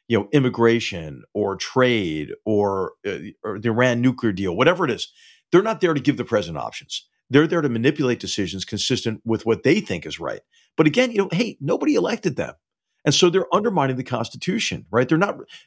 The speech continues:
they're, they're not accountable to the American people. The same thing with people who think it's their role to protect the country and the world from the president,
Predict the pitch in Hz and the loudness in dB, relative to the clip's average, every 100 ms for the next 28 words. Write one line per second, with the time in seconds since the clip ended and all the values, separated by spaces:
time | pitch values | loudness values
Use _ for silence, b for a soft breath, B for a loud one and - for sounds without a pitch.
0 | - 147 180 202 208 - 165 226 175 147 | -2 4 4 2 -4 -2 0 2 0 -2
1 | 107 101 92 82 82 73 69 - - _ | -2 -2 -2 -4 -8 -12 -14 -14 -20 _
2 | _ _ _ _ 127 - 175 185 185 165 | _ _ _ _ -2 2 2 2 2 2
3 | 156 170 165 131 147 147 156 143 131 110 | -2 0 2 4 2 2 0 0 -2 2
4 | 135 131 135 135 135 107 - 117 - 143 | 2 4 2 2 -2 -8 -6 -4 0 0
5 | - - b b b _ 127 - 139 - | -2 -16 b b b _ -6 0 0 2
6 | 143 147 131 127 143 135 - - 156 180 | 2 2 2 2 2 2 0 2 2 2
7 | 156 107 85 92 85 | -2 -2 -2 -4 -10